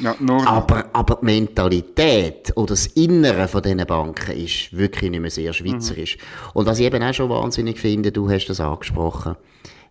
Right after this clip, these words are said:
Speaker 2: ich meine, wir sind alles wirklich absolute Verfechter vom Leistungsprinzip. Und es gibt meiner Meinung nach nichts Besseres, um Menschen irgendwo, wie soll ich sagen,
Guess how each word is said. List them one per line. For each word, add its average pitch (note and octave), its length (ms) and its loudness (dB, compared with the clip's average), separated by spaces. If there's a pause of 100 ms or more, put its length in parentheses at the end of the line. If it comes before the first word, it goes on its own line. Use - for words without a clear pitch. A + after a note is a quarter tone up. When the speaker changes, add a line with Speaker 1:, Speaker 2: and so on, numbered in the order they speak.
Speaker 2:
ich F2 160 -8
meine, G2+ 280 4
wir G2 140 6
sind F#2+ 160 2
alles F2+ 600 2 (100)
wirklich F2+ 680 -2 (160)
absolute G2+ 800 2
Verfechter E2+ 580 -2
vom F2 180 -2
Leistungsprinzip. D#2 1040 -2 (360)
Und F2 160 -2
es - 80 -6
gibt - 320 -2
meiner G2+ 160 4
Meinung F2+ 240 2
nach F2 140 2
nichts A2 500 4 (920)
Besseres, - 720 0
um G2 280 2
Menschen G2+ 480 2
irgendwo, G2 880 4 (500)
wie F2+ 140 -2
soll G#2 120 2
ich A2 80 0
sagen, E2+ 400 0